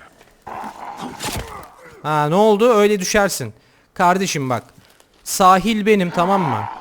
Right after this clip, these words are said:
Sahil benim. Oradan ilerisine yaklaşmayın oğlum. Oğlum saldırmayın oğlum, bak saldırmayın lan.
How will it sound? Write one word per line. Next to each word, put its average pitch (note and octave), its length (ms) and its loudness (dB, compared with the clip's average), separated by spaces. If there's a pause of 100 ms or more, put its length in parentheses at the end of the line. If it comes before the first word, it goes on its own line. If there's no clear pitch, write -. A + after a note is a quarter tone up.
(920)
Sahil F3+ 580 -2
benim. G#3+ 320 2 (560)
Oradan A3+ 400 4
ilerisine A3 420 2
yaklaşmayın G3 600 2
oğlum. A#2 240 -6 (2500)
Oğlum A2+ 200 -12
saldırmayın C3 720 -4
oğlum, C#3 280 -4
bak A2+ 160 -8
saldırmayın C#3+ 800 -2
lan. A#2+ 160 -8